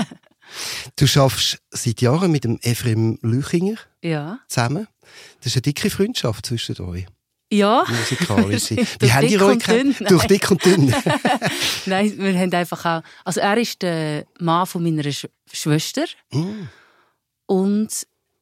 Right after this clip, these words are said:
Speaker 2: er ist eigentlich am Anfang in die Band gekommen, wahrscheinlich durch eine Empfehlung von ihr.
Speaker 1: Ah, okay.
Speaker 2: Ähm, weil bei Back Together habe ich, ich habe das Album habe ich z-, äh, in Amsterdam aufgenommen, weil ich dort eine Kunst gemacht habe.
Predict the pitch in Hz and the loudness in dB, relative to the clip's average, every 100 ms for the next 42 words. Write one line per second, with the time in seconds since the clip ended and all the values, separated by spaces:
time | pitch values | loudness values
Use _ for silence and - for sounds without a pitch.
0 | _ 180 208 196 196 185 185 180 - 175 | _ -2 -2 -2 -2 -2 -4 -4 0 2
1 | 220 262 233 202 - 180 202 226 254 247 | 2 2 0 0 0 0 0 0 -2 -4
2 | 277 285 311 - _ _ - 202 - 208 | -2 -2 -4 -8 _ _ -4 -4 -2 -2
3 | 190 180 175 175 165 156 139 - 135 160 | -2 -2 -2 0 0 0 -2 -4 -4 -4
4 | - - 156 143 185 202 _ _ _ _ | -6 -6 -2 -2 -2 -6 _ _ _ _
5 | _ _ _ _ _ - 185 175 180 175 | _ _ _ _ _ -4 0 2 4 2
6 | 175 170 175 - 175 180 170 185 185 185 | 2 0 -2 -6 -4 -2 -2 -2 -2 -4
7 | - 185 190 220 180 190 180 165 - - | -8 -4 -4 -4 -4 -4 -4 -8 -12 -16
8 | - 175 175 - - 175 190 214 208 208 | -14 -6 -6 -4 -4 -2 -2 -2 -2 -4
9 | 208 - 180 170 - - - 156 151 - | -6 -8 -6 -6 -8 -12 -8 -6 -6 -4
10 | 190 208 - 220 220 220 - - 202 208 | -6 -4 -4 -2 -2 -4 -8 -4 -2 -2
11 | 233 _ - - _ _ _ 196 175 170 | -6 _ -20 -20 _ _ _ -6 -6 -4
12 | 185 175 - - 202 208 - 226 - 208 | -4 -4 -6 -8 -6 -6 -6 -8 -4 -4
13 | 220 - - 226 | -4 -8 -6 -6